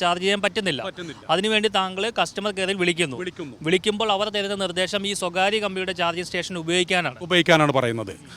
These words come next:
Speaker 2: ആ സമയത്ത് നമ്മൾ അവരുമായി ബന്ധപ്പെടുമ്പോൾ അവർ പറയുന്നു,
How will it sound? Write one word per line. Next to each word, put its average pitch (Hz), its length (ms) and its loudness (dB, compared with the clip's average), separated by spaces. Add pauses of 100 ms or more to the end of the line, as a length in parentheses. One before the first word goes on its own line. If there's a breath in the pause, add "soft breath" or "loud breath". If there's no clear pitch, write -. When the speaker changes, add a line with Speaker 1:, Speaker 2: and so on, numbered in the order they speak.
(220 loud breath)
Speaker 2:
ആ 214 40 8 (160)
സമയത്ത് 202 400 4
നമ്മൾ 190 200 6
അവരുമായി 190 400 4 (120)
ബന്ധപ്പെടുമ്പോൾ 160 580 2 (140)
അവർ 175 120 2 (140)
പറയുന്നു, 160 360 2